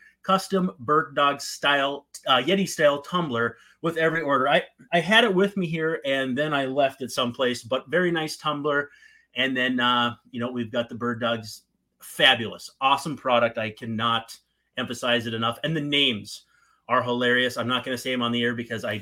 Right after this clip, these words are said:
don't <laughs> wanna get the F C C on my case, but they will have you laughing. Uh, so the question I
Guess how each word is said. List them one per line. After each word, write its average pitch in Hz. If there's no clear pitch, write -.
don't 123
<laughs> -
wanna 123
get 120
the 123
F 120
C 117
C 110
on 120
my 113
case, 117
but 110
they 120
will 117
have 110
you 110
laughing. 98
Uh, 175
so 262
the 240
question 277
I 190